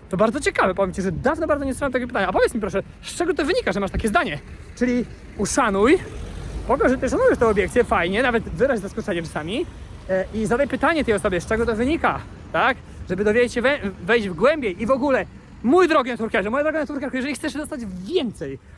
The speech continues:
naprawdę przefantastycznych tipów, poznać metodę cztery U na przykład na obchodzenie obiekcji, dostać jeszcze więcej tipów praktycznych, jak neutralizować obiekcje i skutecznie przechodzić do finalizacji networku, to koniecznie wyskakuję teraz ze swoją książką.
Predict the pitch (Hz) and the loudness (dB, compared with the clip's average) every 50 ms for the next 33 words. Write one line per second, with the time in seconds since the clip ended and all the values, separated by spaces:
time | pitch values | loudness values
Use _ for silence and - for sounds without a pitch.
0 | - - - 214 233 277 277 254 - - 285 269 302 320 311 311 - - 330 - | -16 -12 -6 -2 0 0 0 0 -2 -6 -4 -2 0 0 0 0 0 -2 -2 0
1 | - 339 269 - - - - - - 311 226 - 175 156 - 220 214 233 240 226 | 2 0 0 0 -4 -16 -8 -2 0 0 0 0 -4 -6 -4 -4 -2 -2 -4 -4
2 | 208 233 208 202 - - - - 214 214 220 214 226 311 320 285 226 - 226 220 | -6 -6 -6 -6 -8 -10 -6 -2 2 4 4 4 4 2 0 -2 -2 -4 -4 -4
3 | 190 - 214 208 196 - - 196 190 202 190 185 175 175 180 160 - - 165 135 | -4 -2 -2 -2 -2 -4 -4 -2 -2 -2 -2 -2 -2 -2 -2 -4 -4 -8 -10 -10
4 | - - - - - - - 196 196 196 - 226 - 262 202 185 254 254 - 269 | -10 -14 -20 -20 -10 -4 -4 -4 -4 -4 -6 -6 -4 -4 -4 -2 -2 -4 -4 -6
5 | 226 - - 262 262 - 285 240 - - - - - - - - - 294 294 - | -8 -6 -2 -2 -2 0 -2 -4 -4 -8 -20 -12 -4 -2 0 0 0 -2 -4 -2
6 | 220 175 - 160 160 170 240 294 339 - - - - - - - - - 196 226 | -4 -6 -4 -2 0 4 4 4 4 2 0 -4 -6 -8 -18 -12 -6 0 4 4
7 | 247 240 - 262 247 226 220 240 247 226 233 240 226 - 254 226 - 294 247 - | 4 4 6 4 4 6 6 4 2 2 0 0 -2 -2 -2 -4 -6 -6 -6 -4
8 | 370 370 262 - 359 - - 302 294 247 226 269 - - 294 285 277 269 208 214 | -4 -4 -2 -4 -4 -4 -2 -2 -2 -2 -2 -4 -2 -2 0 0 2 2 2 2
9 | 269 285 - - 202 190 - - - - - 214 208 - 240 226 175 - 202 202 | 0 0 -2 -4 -8 -8 -8 -10 -18 -10 -4 -2 2 2 2 2 4 2 2 2
10 | - - 240 - - - - 359 381 370 381 392 392 - - - - - 254 240 | 2 0 -2 -2 0 2 4 4 4 4 2 -4 -6 -8 -10 -10 -6 -4 -2 -2
11 | 226 233 254 294 302 311 - - 262 208 - 349 359 311 226 185 208 190 175 190 | 0 2 2 2 2 0 -2 -4 -4 -2 0 0 2 2 2 2 2 2 2 2
12 | 214 226 202 208 - - 247 240 240 247 247 - - 320 330 294 - - 233 214 | 2 0 -2 -6 -4 -2 0 2 2 0 0 0 -2 -2 -2 0 0 2 2 2
13 | 180 | 2